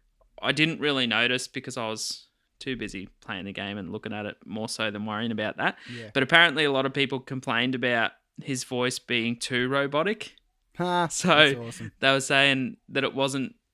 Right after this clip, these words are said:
Speaker 1: like, he hadn't done a good job with what he was doing.
Speaker 2: Crazy.
Speaker 1: And it was funny because basically before the beta's come out now, they've said they've updated his voice already since the alpha, like his
Speaker 2: Wow.
Speaker 1: voiceover stuff.
Speaker 2: Yeah.
Speaker 1: So I'm wondering, obviously, when the beta comes out,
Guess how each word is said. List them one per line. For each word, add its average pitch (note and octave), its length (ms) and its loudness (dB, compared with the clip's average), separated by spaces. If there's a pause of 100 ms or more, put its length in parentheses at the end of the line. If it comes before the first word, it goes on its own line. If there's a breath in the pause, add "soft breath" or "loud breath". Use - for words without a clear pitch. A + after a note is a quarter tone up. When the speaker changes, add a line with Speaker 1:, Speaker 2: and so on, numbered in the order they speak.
(220)
Speaker 1:
like, B2+ 160 -4
he C3+ 140 -4
hadn't C3 300 -4
done A#2+ 140 0
a A#2 40 2
good A2+ 180 -2
job A#2 280 -2
with C3+ 120 -8
what B2 120 0
he A2+ 40 0
was A2 140 -6
doing. D3+ 300 0 (120)
Speaker 2:
Crazy. G#2+ 460 -14 (240)
Speaker 1:
And C#3+ 100 6
it C3+ 40 4
was C3 120 2
funny C#3+ 280 6
because C3 260 0
basically C3+ 480 4
before B2+ 320 -6
the C3 100 -2
beta's A#2+ 320 2
come B2+ 200 -2
out A#2 180 0
now, A2+ 360 2 (200 soft breath)
they've A#2+ 160 0
said C3 200 2
they've B2+ 120 2
updated B2 540 2
his A#2 140 -4
voice A#2 300 -2
already A#2+ 320 0
since C3+ 280 -6
the B2 100 -4
alpha, C#3 480 -4 (100)
like B2+ 140 -6
his A#2+ 160 -6
Speaker 2:
Wow. B2 120 -4
Speaker 1:
voiceover B2+ 360 -4
stuff. F3+ 340 -4 (160)
Speaker 2:
Yeah. B2 280 -10 (320 soft breath)
Speaker 1:
So C#3+ 460 4 (220)
I'm B2 140 -2
wondering, C3+ 380 2
obviously, A#2+ 500 -2
when A#2+ 160 -2
the A2+ 80 -4
beta A#2+ 260 0
comes B2 300 -4
out, A#2 280 2